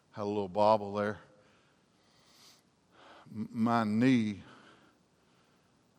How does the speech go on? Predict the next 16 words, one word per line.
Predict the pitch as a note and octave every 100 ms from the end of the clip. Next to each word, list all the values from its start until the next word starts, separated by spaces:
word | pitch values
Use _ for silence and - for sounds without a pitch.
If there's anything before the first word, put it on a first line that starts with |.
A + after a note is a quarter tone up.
| -
on | - G2+
this | A2 C3+
side, | - A#2 G2 F#2+ F2+ E2+ G#2+ _ -
once | A2 G#2
in | G#2+
a | F#2+
while, | G2+ G#2+ G#2 G2+
it'll | G#2+ G2+
kinda | - A#2 G#2 F#2+ F2 - _ _ _ _ _ _ _
lock, | G#2 G#2+ A2 G#2+ G#2+ -
and | G#2 G2
I | G2 G2
have | G2 -
to | F#2 - _ _ _ _ _ _ _ _ -
unlock | B2+ G#2+ G2 F2+ -
it. | -